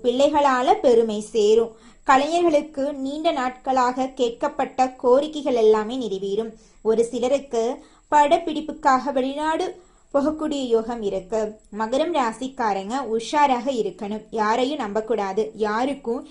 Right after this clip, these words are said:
எந்த உதவியும் செய்யக்கூடாது. யாருக்கும் கொடுக்கல் வாங்கல் பண்ணவே கூடாது. பண விஷயத்துல ரொம்ப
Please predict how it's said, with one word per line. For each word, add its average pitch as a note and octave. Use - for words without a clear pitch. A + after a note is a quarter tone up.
எந்த B3+
உதவியும் A3+
செய்யக்கூடாது. G#3
யாருக்கும் B3+
கொடுக்கல் C#4
வாங்கல் A#3+
பண்ணவே B3
கூடாது. G3+
பண C4+
விஷயத்துல C4
ரொம்ப C4